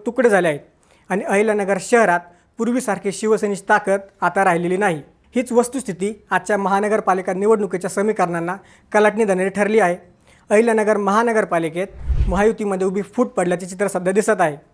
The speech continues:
भाजप आणि राष्ट्रवादी काँग्रेस अजित पवार गट यांनी एकत्र निवडणूक लढवण्याचा निर्णय घेतला आहे, पण उपमुख्यमंत्री एकनाथ शिंदे यांच्या शिवसेनेला मात्र या युतीतून बाहेर पडावं लागलं आहे. याचं सर्वात मोठं कारण म्हणजे जागा वाटपाचा तिढा.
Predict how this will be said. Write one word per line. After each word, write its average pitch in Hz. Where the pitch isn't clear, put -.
भाजप 208
आणि 196
राष्ट्रवादी 202
काँग्रेस 202
अजित 202
पवार 196
गट 196
यांनी 214
एकत्र 226
निवडणूक 202
लढवण्याचा 196
निर्णय 208
घेतला 180
आहे, 143
पण 254
उपमुख्यमंत्री 240
एकनाथ 208
शिंदे 202
यांच्या 175
शिवसेनेला 208
मात्र 175
या 185
युतीतून 208
बाहेर 185
पडावं 180
लागलं 202
आहे. 175
याचं 214
सर्वात 233
मोठं 226
कारण 214
म्हणजे 190
जागा 190
वाटपाचा 175
तिढा. 190